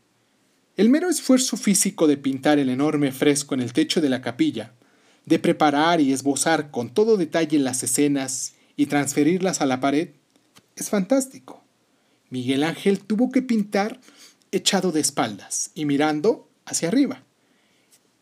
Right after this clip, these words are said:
En efecto, llegó a habituarse tanto a esa posición forzada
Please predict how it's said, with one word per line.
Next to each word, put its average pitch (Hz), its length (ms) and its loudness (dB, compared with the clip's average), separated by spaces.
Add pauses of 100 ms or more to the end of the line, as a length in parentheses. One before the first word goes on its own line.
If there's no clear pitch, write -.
(120)
En 175 140 2
efecto, - 480 -4 (420)
llegó 156 360 4
a - 20 6
habituarse 165 640 2
tanto 240 520 2
a 180 120 2
esa 202 260 -4
posición 156 540 -2
forzada 131 640 -4